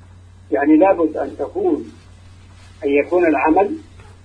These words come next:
موافقا للشرع من هذه النواحي. أولا أن يكون العمل موافقا للشريعة في سببه،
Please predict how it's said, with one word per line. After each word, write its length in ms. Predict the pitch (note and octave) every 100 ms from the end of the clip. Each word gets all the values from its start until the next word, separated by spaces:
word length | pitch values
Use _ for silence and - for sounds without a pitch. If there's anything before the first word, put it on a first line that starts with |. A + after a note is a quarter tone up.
| -
موافقا 640 | D3+ D3+ F#3 F#3 C#3+ B2+ A2 - - - - - - - - - - - - - - - - -
للشرع 480 | D#3+ C#3+ F3+ G#3+ -
من 140 | F#3 C#3+
هذه 380 | E3 G#3+ G3
النواحي. 500 | D#3+ D#3 C#3+ C3+ - - - - - - - - - - - - - - - - - - - - - - - - - - - - - - - - - - - - - - - - - - D#3
أولا 260 | E3+ F3+ G3+
أن 300 | G#3 G3 F#3+
يكون 220 | G3 G3+
العمل 400 | F#3 F#3+ G3+ F#3+
موافقا 580 | F#3 F3 F#3+ G3 F3 F3
للشريعة 580 | E3 D#3+ D#3+ F3 D#3 E3+
في 260 | G3 E3 D#3+
سببه، 560 | D#3+ D3+ D3+ D#3 E4